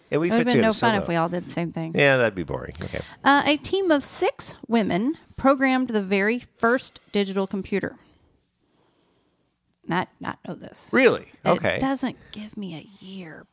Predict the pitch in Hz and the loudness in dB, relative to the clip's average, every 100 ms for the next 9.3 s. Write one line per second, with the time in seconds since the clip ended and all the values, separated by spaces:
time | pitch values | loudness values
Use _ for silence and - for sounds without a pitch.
0 | - - - - - - 73 135 85 _ | -12 -12 -12 -20 -14 -10 -6 -8 -10 _
1 | _ _ - _ _ _ _ 180 165 151 | _ _ -20 _ _ _ _ -6 -6 -8
2 | - 196 202 190 165 170 160 160 160 - | -6 -4 -4 -2 -4 -4 -6 -8 -8 -8
3 | - 160 - - 131 - - - - - | -10 -10 -14 0 2 2 -2 4 4 4
4 | - 370 - - - _ _ 220 220 220 | 0 0 -4 -14 -20 _ _ 2 4 2
5 | 214 226 240 254 269 - - 277 294 294 | 2 4 4 2 -4 -6 0 2 2 0
6 | 285 - 240 233 226 220 190 185 240 233 | -2 0 0 2 0 0 -2 0 0 2
7 | 269 220 220 190 190 202 202 196 180 175 | 0 2 0 2 0 0 -4 0 0 2
8 | 175 170 - - 175 175 - 196 170 165 | 0 -4 -6 -2 -2 -4 -6 -8 -6 -6
9 | 165 - - | -6 -6 -12